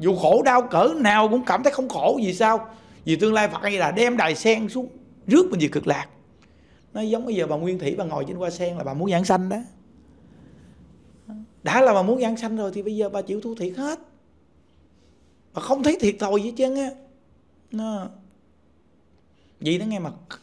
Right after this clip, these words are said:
không có việc gì làm mà niệm Phật hoài, đố mà đói. Bà mà đói thì Đức nuôi bà luôn, nó thiệt luôn. <laughs>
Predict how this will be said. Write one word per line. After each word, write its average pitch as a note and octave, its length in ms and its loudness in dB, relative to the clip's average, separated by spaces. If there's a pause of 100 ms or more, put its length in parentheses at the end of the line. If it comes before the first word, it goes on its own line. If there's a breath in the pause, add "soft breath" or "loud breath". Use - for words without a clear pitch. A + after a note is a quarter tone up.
(240)
không D4 260 0
có D#4+ 120 2
việc G#3+ 180 2
gì F#3+ 120 0
làm F3 260 0
mà E3 80 -4
niệm D#3+ 160 -4
Phật - 120 -2
hoài, F3 380 0 (340 loud breath)
đố E4+ 280 6
mà A#3 60 0
đói. G#3+ 240 2 (1600 soft breath)
Bà D#3 180 -2
mà D3+ 100 -2
đói A3 240 -4
thì F3 80 -2
Đức - 140 -4
nuôi G3+ 220 4
bà F3 100 0
luôn, F#3 340 -2
nó - 80 -4
thiệt E3+ 260 0
luôn. - 160 -8 (1300 soft breath)
<laughs> G#3 380 0